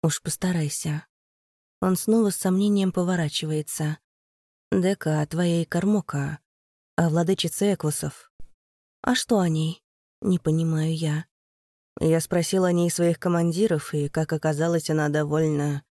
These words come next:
печально известна. Ходят слухи, что она отвечает за особые поручения императора. Кейта переводит дух, смотрит на меня сверху вниз. Она плодит для него чудовищ, Дека.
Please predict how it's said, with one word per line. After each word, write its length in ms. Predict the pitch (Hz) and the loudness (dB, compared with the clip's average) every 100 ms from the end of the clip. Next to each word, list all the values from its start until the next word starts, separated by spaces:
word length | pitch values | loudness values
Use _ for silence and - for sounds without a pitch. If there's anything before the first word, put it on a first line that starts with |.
| _ _ | _ _
печально 580 | - 175 - 175 151 147 | -4 -2 2 2 2 0
известна. 680 | 147 180 151 - 143 147 - _ _ _ _ _ _ _ _ | -2 0 -2 -2 -6 -8 -12 _ _ _ _ _ _ _ _
Ходят 340 | - 185 175 165 | 0 0 0 -2
слухи, 380 | 175 190 180 | 0 -2 0
что 240 | 165 - 165 | -4 0 0
она 160 | 165 | 2
отвечает 500 | 160 160 - 175 170 | 0 -2 0 0 2
за 120 | 156 156 | 2 0
особые 400 | - 165 160 156 | 0 0 2 0
поручения 600 | 160 156 - 160 160 156 | 0 0 0 0 0 0
императора. 720 | 151 180 151 - 135 135 147 _ _ _ _ _ _ _ _ _ _ - | 0 -2 -2 -4 -6 -6 -10 _ _ _ _ _ _ _ _ _ _ -4
Кейта 320 | 180 175 165 | -2 0 -2
переводит 520 | - 170 165 160 160 | -2 0 0 0 -2
дух, 420 | 165 175 143 - | -2 -4 -4 -12
смотрит 500 | - 185 185 - 160 | -4 0 0 2 0
на 100 | 170 | 0
меня 240 | 165 160 160 | 0 0 -2
сверху 380 | - 165 - 185 | -2 -4 -2 -2
вниз. 460 | 170 147 - - _ _ _ _ _ _ - | 0 -2 -6 -14 _ _ _ _ _ _ -4
Она 300 | 170 165 156 | 2 2 2
плодит 460 | 151 156 151 160 160 | 0 -2 0 0 0
для 160 | 160 | 0
него 300 | 156 156 156 | 2 2 2
чудовищ, 640 | 151 160 156 175 151 143 143 | 0 0 0 2 0 -2 -4
Дека. 560 | 143 165 - 143 143 | -2 -2 -2 -4 -4